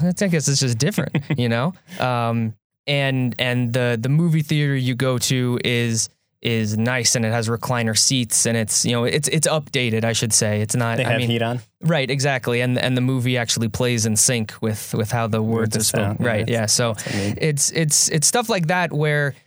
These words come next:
Speaker 1: when you, when I would come up here back from break or, um, when my cousins would come up and we'd do the family reunion here, it's something that you don't really notice when you're up here for weeks at a time or weekends at a time when I would come visit from school. But when you're,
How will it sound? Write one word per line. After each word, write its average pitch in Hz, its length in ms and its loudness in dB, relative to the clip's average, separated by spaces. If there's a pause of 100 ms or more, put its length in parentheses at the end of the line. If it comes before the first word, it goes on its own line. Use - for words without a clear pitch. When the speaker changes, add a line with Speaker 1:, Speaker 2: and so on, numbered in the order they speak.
(180)
Speaker 1:
when 143 260 0
you, 139 380 -2
when 131 160 -2
I 147 120 0
would 147 180 0
come 147 180 0
up 147 160 -2
here 139 300 0
back 131 360 -2
from 127 220 0
break 127 480 -2 (100)
or, 117 500 -2 (280)
um, 113 720 0 (560)
when 151 160 2
my 123 120 0
cousins 156 380 2
would 139 120 -2
come 131 200 0
up 127 180 -2
and 127 100 0
we'd 120 140 0
do 123 120 0
the 117 80 0
family 120 280 0
reunion 139 440 2
here, 127 200 0
it's 120 140 -2
something 165 280 2
that 147 80 2
you 127 80 2
don't 143 180 0
really 127 220 0
notice 127 560 0 (240)
when 127 140 -2
you're 123 120 0
up 117 120 -4
here 127 160 0
for 113 440 -2 (200)
weeks 135 360 0
at 123 80 0
a 117 40 0
time 120 360 0
or 117 40 0
weekends 127 440 0
at 113 100 0
a 110 40 -2
time 113 300 0
when 113 120 0
I 110 60 0
would 113 120 -4
come 123 200 0
visit 117 260 -2
from 113 120 -2
school. 175 380 0
But 139 160 -2
when 131 200 0
you're, 123 260 -2